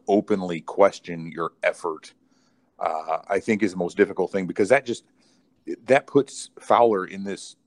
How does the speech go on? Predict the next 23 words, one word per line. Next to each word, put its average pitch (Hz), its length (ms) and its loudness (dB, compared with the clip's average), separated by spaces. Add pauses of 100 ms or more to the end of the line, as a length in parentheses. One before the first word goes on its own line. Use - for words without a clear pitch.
(100)
terrible 117 600 -2
position. 90 480 -6
I 80 40 -10
mean, 87 120 -10
how, - 280 -14
how, - 260 -14
wh-, 110 560 -2
what 127 160 4
do 120 60 0
you 104 80 -2
do 143 160 2
then? 85 160 -2
Do 85 80 -6
you 82 60 -2
come 92 200 0
back 90 320 4 (760)
publicly 95 540 2
and, 85 240 -4
and, 92 200 -6
and 92 140 -4
again, 87 220 -2
kind 92 200 -2
of, 76 160 -8